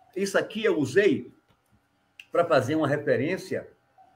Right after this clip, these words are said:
com o teatro, ah, de Beckett. Quando eu digo Beckett, eu, eu chamo, o, o, onde eu trato de Beckett, eu chamo Beckett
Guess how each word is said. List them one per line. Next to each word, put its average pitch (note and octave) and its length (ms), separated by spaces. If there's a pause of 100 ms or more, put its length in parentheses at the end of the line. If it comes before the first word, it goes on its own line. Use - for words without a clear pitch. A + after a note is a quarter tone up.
(400)
com D3+ 340
o D#3 80
teatro, D3 600 (100)
ah, A2 920 (400)
de B2+ 120
Beckett. D#3 460
Quando E3 200
eu D3 80
digo C3 300
Beckett, - 680
eu, D3+ 220
eu D3+ 140
chamo, B2+ 480 (100)
o, B2 100 (180)
o, C#3+ 120
onde D#3 180
eu C#3 60
trato C#3+ 260
de B2 100
Beckett, D3+ 300
eu C3+ 80
chamo A#2+ 320
Beckett - 540